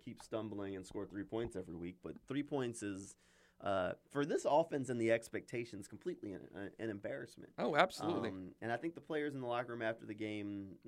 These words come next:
Speaker 1: you know, owned that. They were, they were embarrassed. They were pissed. They were upset. Um, a-, all the, all the emotions that they should have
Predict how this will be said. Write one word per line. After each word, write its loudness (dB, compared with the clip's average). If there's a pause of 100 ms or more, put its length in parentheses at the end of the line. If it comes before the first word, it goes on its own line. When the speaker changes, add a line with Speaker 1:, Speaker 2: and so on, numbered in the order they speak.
(180)
Speaker 1:
you -4
know, -2
owned -2
that. -6
They 0
were, -2
they 0
were -2
embarrassed. -2
They -2
were -4
pissed. -6 (100)
They 0
were 0
upset. -2 (580)
Um, -2
a-, 2
all 10
the, 8
all 8
the 2
emotions 4
that 0
they 0
should 4
have -2